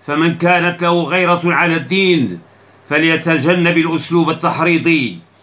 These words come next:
والانغلاق والضغائن وسوء الظن. من هنا ينبغي أن يفتش كل مسلم صادق مع الله سبحانه وتعالى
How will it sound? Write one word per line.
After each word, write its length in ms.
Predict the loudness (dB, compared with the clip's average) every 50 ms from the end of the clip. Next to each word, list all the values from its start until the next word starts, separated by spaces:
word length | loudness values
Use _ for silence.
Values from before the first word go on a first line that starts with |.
| _ _ _ _ -6
والانغلاق 800 | -2 0 0 0 0 0 0 0 2 2 2 2 2 0 -2 -2
والضغائن 920 | -2 -2 -2 -2 -2 -2 0 2 0 0 0 0 -2 -2 -2 -4 -4 -6 -10 -16 _ _ _ _ _ _
وسوء 380 | -6 -6 -2 -2 0 0 0 0
الظن. 540 | 0 0 0 2 2 2 2 0 -2 -4 -8 -12 _ _ _ _ _ _ _ _ -4
من 140 | -2 0
هنا 340 | 2 2 2 2 2 2 2
ينبغي 640 | 2 0 0 0 0 0 0 0 0 -2 -2 -4 -8 -16 _ _ _ _ _ _ _ _ _ -8 -4
أن 140 | 0 2
يفتش 640 | 4 4 2 2 0 -2 -2 -2 -2 -2 0 0 -2
كل 240 | 0 0 0 2 2
مسلم 760 | 2 2 2 0 0 0 2 2 4 4 4 2 0 -2 -4 -10 _ _ _ _ -14
صادق 640 | -10 -4 -2 2 2 4 2 2 0 -4 -6 -4 -2
مع 280 | 0 0 2 0 0
الله 600 | 0 -2 0 2 2 2 2 2 0 -2 -2 -4 -8 -14 -20 -20 -20 -16
سبحانه 580 | -6 -4 -4 -4 -2 -2 -2 -2 0 0 0 0
وتعالى 680 | -2 -2 -2 -2 0 0 0 0 0 -2 -4 -6